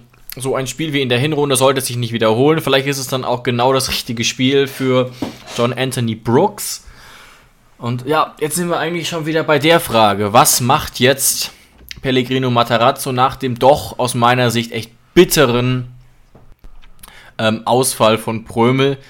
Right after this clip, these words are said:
Denn wir können das aktuell nicht so ideal kompensieren.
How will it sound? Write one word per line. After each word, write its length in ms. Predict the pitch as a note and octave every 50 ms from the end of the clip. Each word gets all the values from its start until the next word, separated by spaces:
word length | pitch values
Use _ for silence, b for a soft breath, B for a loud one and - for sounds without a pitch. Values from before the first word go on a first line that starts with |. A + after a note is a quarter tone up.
| B B -
Denn 140 | A2+ A2+ A2
wir 120 | A2+ A2
können 240 | - B2+ A#2+ C3 C3
das 200 | B2+ B2 A#2+ A#2+
aktuell 680 | A2 A#2 A#2 - B2 G2+ F#2 A2+ A2+ A#2 A#2 A#2 A#2 - - - _ _ _ _ _ b b b b b
nicht 400 | - G2+ G2 G#2 A#2+ B2 - -
so 260 | - - C#3 C#3 - - -
ideal 720 | C3+ A#2+ A#2+ A#2+ B2 A2+ A2+ A2 G#2+ G#2+ G#2+ A2+ A#2+ A#2
kompensieren. 800 | A#2 - B2 A#2 A2+ A#2 B2+ B2+ B2 A#2 A2 G#2+ G#2+ G#2 G2